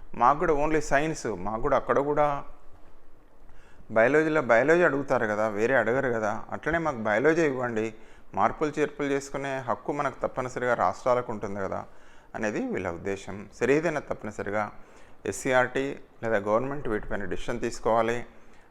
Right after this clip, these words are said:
ఎందుకంటే క్వాలిఫై అయితే లేరు. క్వాలిఫై కాకపోవడం వల్ల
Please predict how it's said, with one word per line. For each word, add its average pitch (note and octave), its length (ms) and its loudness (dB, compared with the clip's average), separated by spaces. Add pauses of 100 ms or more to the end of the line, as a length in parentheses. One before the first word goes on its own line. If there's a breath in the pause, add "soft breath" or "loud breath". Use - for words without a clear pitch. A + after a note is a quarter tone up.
ఎందుకంటే D3+ 340 0
క్వాలిఫై E3 460 8
అయితే B2+ 240 4
లేరు. F#2 220 0
క్వాలిఫై D3 480 4
కాకపోవడం D3+ 540 2
వల్ల D#3+ 320 0